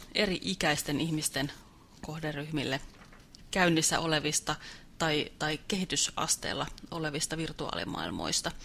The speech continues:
Jos vilkaistaan ihan, ihan nopeasti, se on siis tämmönen graafisesti hyvin havainnollinen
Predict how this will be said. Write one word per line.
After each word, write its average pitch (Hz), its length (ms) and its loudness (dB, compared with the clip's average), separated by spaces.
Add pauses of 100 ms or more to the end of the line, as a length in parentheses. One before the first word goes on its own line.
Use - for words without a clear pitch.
(600)
Jos 202 120 2
vilkaistaan 214 480 8
ihan, 254 320 6
ihan 165 300 4 (840)
nopeasti, 165 460 4
se 190 140 6
on 185 60 6
siis 190 180 4
tämmönen 175 540 6 (360)
graafisesti 175 680 2
hyvin 165 200 2
havainnollinen 151 920 2